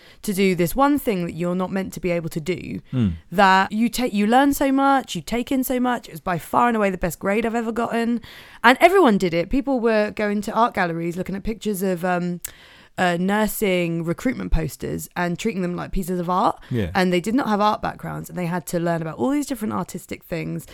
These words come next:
Speaker 1: to study it as an art piece, not as anything to do with nursing.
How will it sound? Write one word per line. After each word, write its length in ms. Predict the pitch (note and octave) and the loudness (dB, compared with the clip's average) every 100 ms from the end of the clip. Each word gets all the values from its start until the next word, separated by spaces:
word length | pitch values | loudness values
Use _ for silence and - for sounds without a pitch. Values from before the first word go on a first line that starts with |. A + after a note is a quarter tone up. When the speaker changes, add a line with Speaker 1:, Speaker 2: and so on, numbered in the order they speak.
| - _ - | -20 _ -2
Speaker 1:
to 360 | F#3 F3 F3+ | 0 2 0
study 440 | - - - F#3 F#3+ | -4 -8 -2 2 2
it 240 | D#3+ D3+ | 0 -4
as 160 | - E3+ | -8 -6
an 80 | F3+ | -2
art 240 | G#3+ G3+ | -2 -2
piece, 300 | - D#3 D3 | -4 -6 -6
not 320 | E3+ F3 E3+ - | -4 -2 -4 -8
as 160 | E3 | -10
anything 300 | - F#3 E3 | -6 -6 -8
to 100 | D#3+ | -12
do 120 | D3+ F3 | -10 -10
with 100 | D#3+ | -8
nursing. 500 | E3 D#3 - - | -10 -10 -12 -16